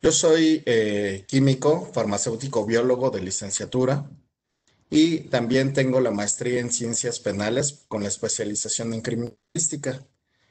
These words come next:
Eso me ha dado la oportunidad, pues, de participar en la práctica forense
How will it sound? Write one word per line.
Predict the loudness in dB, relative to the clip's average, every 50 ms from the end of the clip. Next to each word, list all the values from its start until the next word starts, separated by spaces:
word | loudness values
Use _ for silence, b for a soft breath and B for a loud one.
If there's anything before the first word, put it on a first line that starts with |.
| _ _ 0
Eso | 2 2 2 2 2 4 4 6 4 4 4 2 2 0
me | 2 2 4 4
ha | 4
dado | 4 4 4 4 2
la | 2 2
oportunidad, | 0 0 -4 -6 -6 -4 -6 -4 -2 0 0 2 0 0 0 -2
pues, | -4 -2 -2
de | -4 -6
participar | -4 -4 -6 -6 -4 -6 -6 -6 -6 -4 -2 0 0 2 0 -2 -6 -8 -12 _ _ _ _ _ _ _ _ -4
en | 0 0 0 2 0 0 -2 -2 -2 -2 -2 -4 -4 -6 -6 -6 -6
la | -6 -6 -4
práctica | 0 -2 0 0 -2 -4 -4 0 0 0 2 0 -2 -4
forense | -6 -6 -4 0 2 4 4 4 4 2 2 0 -2 -4 -6 -14